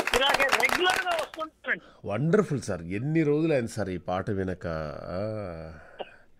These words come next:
Speaker 2: ఆ, ఇది బాలుగారు వాడినటువంటి పాట హిందీలో. ఆ?
Speaker 1: హిందీలో ఆయనే పాడారు,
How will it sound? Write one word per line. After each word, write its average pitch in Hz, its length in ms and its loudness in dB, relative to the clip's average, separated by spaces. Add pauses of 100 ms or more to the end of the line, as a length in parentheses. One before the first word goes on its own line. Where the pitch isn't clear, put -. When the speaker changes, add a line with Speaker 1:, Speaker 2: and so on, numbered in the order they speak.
(840)
Speaker 2:
ఆ, 71 580 -8
ఇది 98 300 2
బాలుగారు 139 640 6
వాడినటువంటి 107 680 2
పాట 101 340 -2
హిందీలో. 92 920 -2
ఆ? 123 360 -4 (920)
Speaker 1:
హిందీలో 269 360 2
ఆయనే 302 340 2
పాడారు, 302 460 2